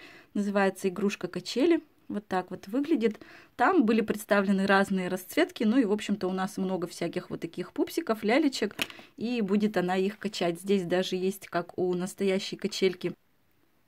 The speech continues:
Что-то ничего у меня сегодня в кадр не помещается. Ну, в общем, вот такая вот качелька. Она качается, все работает. Бюджетная такая вещь была. И я думаю, тоже возьму, пусть и дочка поиграет. Она любит у меня подобные всякие штучки.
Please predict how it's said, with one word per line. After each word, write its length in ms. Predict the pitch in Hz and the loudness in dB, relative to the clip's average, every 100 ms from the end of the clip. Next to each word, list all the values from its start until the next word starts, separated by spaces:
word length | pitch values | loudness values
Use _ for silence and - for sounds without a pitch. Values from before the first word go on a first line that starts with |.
| _ | _
Что-то 360 | - - 226 | -10 -6 0
ничего 400 | 208 202 - 214 | 2 0 0 2
у 20 | 214 | 4
меня 180 | 196 | 2
сегодня 380 | 202 - 196 190 | -2 -2 -2 -2
в 80 | 196 | -2
кадр 320 | - 208 208 | 0 2 2
не 140 | 196 190 | 0 -2
помещается. 840 | 185 185 - 247 320 - 247 226 - | -2 -4 -2 4 4 4 0 -2 -2
Ну, 200 | 359 - | -6 -2
в 100 | 202 | 2
общем, 320 | 254 - 233 190 | 2 4 0 2
вот 240 | 185 - - - | 0 -2 -20 -14
такая 320 | - - 190 | -8 -2 0
вот 160 | 170 - | 0 -4
качелька. 580 | 185 - 381 392 294 285 _ _ - _ _ | -8 2 2 4 2 2 _ _ -20 _ _
Она 180 | - 196 | -4 -4
качается, 580 | 185 202 - 311 359 - | -2 -2 6 6 6 2
все 240 | - - | -4 0
работает. 560 | 214 185 247 294 262 208 | 2 4 4 6 4 4
Бюджетная 520 | 233 208 214 208 180 | -4 4 4 4 -2
такая 320 | - - 190 | -4 -2 0
вещь 240 | 190 285 302 | 2 4 4
была. 360 | 214 202 196 202 - - - | 4 4 4 0 -12 -20 -8
И 80 | 233 | 4
я 120 | 226 | 4
думаю, 280 | 185 202 196 | 6 4 2
тоже 280 | 196 196 185 | 0 -2 -2
возьму, 340 | 190 214 262 | -4 0 0
пусть 320 | 262 214 - | 0 -6 -6
и 40 | - | -8
дочка 380 | 170 185 - - | -4 -4 -6 -8
поиграет. 540 | 175 170 190 175 175 | -6 -2 0 0 0
Она 120 | 196 | -2
любит 360 | 190 175 165 - | 0 -2 -6 -6
у 20 | |
меня 180 | 175 165 | -4 -4
подобные 480 | 170 175 208 202 185 | -4 -2 0 0 -4
всякие 380 | - 185 - | -6 -8 -6
штучки. 460 | 190 - 170 - - | -10 -10 -12 -12 -14